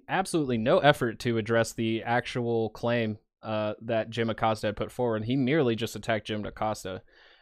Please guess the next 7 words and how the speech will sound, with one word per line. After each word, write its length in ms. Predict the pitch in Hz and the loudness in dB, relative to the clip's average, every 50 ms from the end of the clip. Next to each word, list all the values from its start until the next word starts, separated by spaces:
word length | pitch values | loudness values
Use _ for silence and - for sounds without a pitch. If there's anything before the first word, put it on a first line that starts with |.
| - - | -20 -4
I 120 | - - 156 | 0 2 4
also 240 | 180 190 - 190 175 | 4 4 4 2 2
wanna 200 | 170 156 147 139 | 4 2 2 2
highlight 360 | 165 170 165 160 147 135 107 | 2 2 4 4 2 2 0
here 360 | - - 175 165 156 147 135 135 | -4 -4 -2 0 0 0 0 0
that 340 | 131 131 131 127 120 120 - _ _ - - _ _ _ _ _ _ | 2 2 4 4 2 0 -6 _ _ -20 -20 _ _ _ _ _ _
conservatives 680 | - - 151 151 - 214 233 240 - 214 208 175 131 | -8 -6 -6 -2 0 2 0 2 2 2 2 2 2